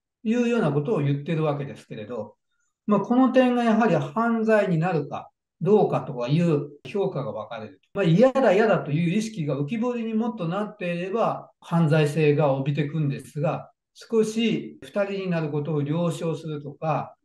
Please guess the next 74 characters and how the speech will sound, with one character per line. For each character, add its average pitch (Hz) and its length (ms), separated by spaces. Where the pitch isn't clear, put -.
ま 160 200
あ、 - 20
そ 202 180
う 196 40
い 196 40
う 202 40
よ 202 60
う - 20
な 151 160
言 160 260
葉 156 640
を 196 220
使 - 240
っ - 140
て 185 100
る 170 200
と、 208 420
ち - 80
ょ 214 100
っ - 40
と 156 120
描 147 300
写 147 160
が 139 120
弱 131 340
い、 - 140
荒 147 300
い 143 100
と 156 80
い 180 40
う 220 60
ふ - 20
う 226 80
に - 40
感 120 240
じ 110 100
ま - 100
し - 80
た。 - 200
で、 196 100
黒 285 280
瀬 214 140
さ 165 160
ん 147 40
は 139 100
最 220 260
後 160 80
に 143 80
で 127 100
す - 160
ね、 139 280
ま 180 120
あ、 - 20
五 175 160
千 220 340
円 220 100
を 220 100
シ - 360
ー - 40
コ 160 100
さ 143 140
ん 131 60
に 127 80
差 147 180
し 143 160
出 151 140
し - 120
て、 - 360
「タ 165 120
ク - 80
シ 202 180
ー 165 80
代」 143 260
と - 180